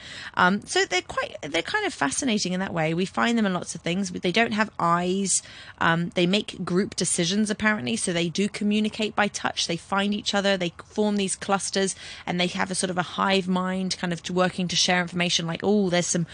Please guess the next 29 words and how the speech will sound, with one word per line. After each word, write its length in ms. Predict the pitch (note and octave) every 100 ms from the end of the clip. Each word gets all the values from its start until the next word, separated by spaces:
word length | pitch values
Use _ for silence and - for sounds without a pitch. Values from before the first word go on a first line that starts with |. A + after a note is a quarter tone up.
| - -
really 300 | F3+ G#3 G3
rotten 440 | F#3 G3+ - G3 F#3+
leaves 320 | G3 G3+ F3
over 240 | G3 F#3
there. 300 | F#3 F#3+ G#3
I 120 | A3 A3
don't 180 | F3+ E3
know. 160 | F#3+ - - -
There's 180 | G3+ G3
a, 160 | G3 F#3 - - - -
a 60 | -
really 280 | F#3 A#3 A3+
saucy 460 | - B3 A#3 A#3 G#3+
minx 320 | A3+ G#3 -
with 100 | G3+
a 60 |
burrow 400 | F#3 G#3+ A3 G#3+ A3
over 160 | G#3+ G3+
there." 360 | A3 A3+ A3+ - -
I'm 140 | - C4+
not 140 | C4
sure, 400 | - C4 G3+ E3+ - - -
but 160 | -
they're, 140 | C4 C4
<laughs> 260 | C4+ - A#4
it's 380 | E4 C#4 C4
kind 220 | - A#4 G#4+
of 100 | D4+
fascinating. 960 | D#3+ - - A#3 F#3 - E3+ E3 E3